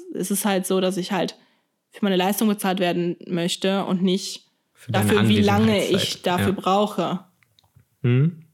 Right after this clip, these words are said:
Speaker 2: Ja, auf jeden Fall,
Speaker 1: <laughs>
Speaker 2: äh, das hat dir natürlich auch so ein bisschen einen interessanten Ansatzpunkt gezeigt, wie, wie ist Arbeitswelt da?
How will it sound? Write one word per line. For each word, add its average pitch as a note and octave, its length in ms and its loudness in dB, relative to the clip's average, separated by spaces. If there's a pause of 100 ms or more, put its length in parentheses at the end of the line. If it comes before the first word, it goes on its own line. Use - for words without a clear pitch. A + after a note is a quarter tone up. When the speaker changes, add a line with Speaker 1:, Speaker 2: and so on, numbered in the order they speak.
(440)
Speaker 2:
Ja, C3 300 2
auf A2 100 2
jeden A#2+ 140 4
Fall, B2 160 4
Speaker 1:
<laughs> - 440 0
Speaker 2:
äh, - 40 -14
das C3+ 220 0
hat B2+ 120 2
dir C3+ 120 4
natürlich B2 320 4
auch A#2 80 2
so A#2+ 100 0
ein A2+ 60 4
bisschen A2 340 2
einen A2 240 0
interessanten A2 480 0
Ansatzpunkt A2 560 0
gezeigt, G#2 460 -2
wie, G#2 580 2
wie G#2 300 -2
ist - 240 -8
Arbeitswelt G2 1080 -2
da? G2 300 -6